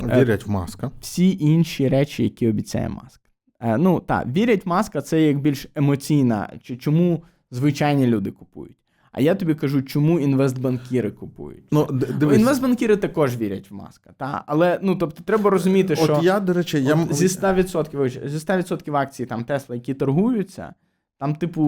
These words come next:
Speaker 1: ну, я не знаю, скільки, дев'яносто відсотків, ну, якась величезна, можливо, дев'яносто п'ять, дев'яносто дев'ять. Е, цими акціями володіють величезні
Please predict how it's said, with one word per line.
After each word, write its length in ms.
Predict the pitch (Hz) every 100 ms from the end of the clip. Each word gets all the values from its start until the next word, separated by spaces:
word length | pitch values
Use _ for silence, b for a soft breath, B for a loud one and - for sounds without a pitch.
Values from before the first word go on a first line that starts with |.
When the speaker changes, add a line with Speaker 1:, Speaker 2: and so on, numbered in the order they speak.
| 139
Speaker 1:
ну, 160 | 151
я 160 | 143 139
не 120 | 151
знаю, 280 | 143 120 113
скільки, 340 | - 131 131
дев'яносто 680 | 113 127 135 147 151 143 113
відсотків, 380 | 123 120 135 -
ну, 60 |
якась 280 | 143 151 135
величезна, 560 | 139 143 143 139 113 110
можливо, 260 | 113 131
дев'яносто 400 | 127 135 131 -
п'ять, 380 | 127 120 117 110 110 _
дев'яносто 500 | - 113 123 120 123
дев'ять. 300 | 113 110 113 b b b b b b _ _ _ _ _
Е, 400 | 123 131 127 113 - _
цими 220 | _ 196 185
акціями 400 | 220 - 151 135
володіють 720 | 139 139 139 185 165 - -
величезні 1300 | 123 123 147 156 156 - 165 175 165 151 147 139 135